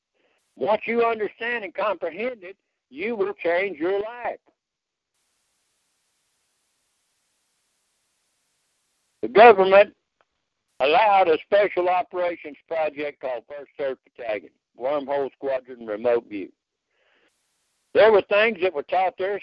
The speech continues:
scared the hell out of Congress. Because when they realized that we could do it, all we had to do was be taught about it, give a little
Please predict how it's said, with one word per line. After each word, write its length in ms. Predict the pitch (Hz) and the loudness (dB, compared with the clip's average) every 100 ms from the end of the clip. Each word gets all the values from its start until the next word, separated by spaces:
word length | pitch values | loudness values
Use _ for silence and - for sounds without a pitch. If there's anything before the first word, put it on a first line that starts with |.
| - | -12
scared 300 | 185 185 151 | -12 -10 -8
the 60 | |
hell 280 | 131 185 160 | -2 0 0
out 140 | 135 131 | -2 -4
of 80 | |
Congress. 440 | - 151 135 101 - - _ _ _ _ _ _ _ _ _ _ _ _ _ _ _ _ _ _ - | -10 -18 -18 -20 -20 -20 _ _ _ _ _ _ _ _ _ _ _ _ _ _ _ _ _ _ -6
Because 280 | 139 170 160 | 0 4 4
when 160 | 160 156 | 4 4
they 180 | 190 233 | 4 4
realized 640 | 220 226 180 156 185 190 | 4 2 2 0 -2 -4
that 160 | 170 139 | -8 -8
we 160 | 170 214 | -6 -6
could 200 | - 143 | -8 -6
do 80 | |
it, 180 | 233 156 - _ _ _ _ _ _ _ _ _ _ _ _ _ _ | -6 -8 -16 _ _ _ _ _ _ _ _ _ _ _ _ _ _
all 260 | 131 190 208 | 2 2 4
we 140 | 214 | 2
had 200 | 196 208 | 0 -4
to 60 | 160 | -6
do 240 | 160 208 | -6 -4
was 140 | 220 170 - | -4 -8 -8
be 120 | 160 | -8
taught 300 | - 185 190 | -4 -4 -4
about 300 | 175 185 202 | -6 -8 -8
it, 140 | 214 | -10
give 140 | 180 160 | -14 -10
a 60 | |
little 300 | 160 190 196 | -8 -8 -8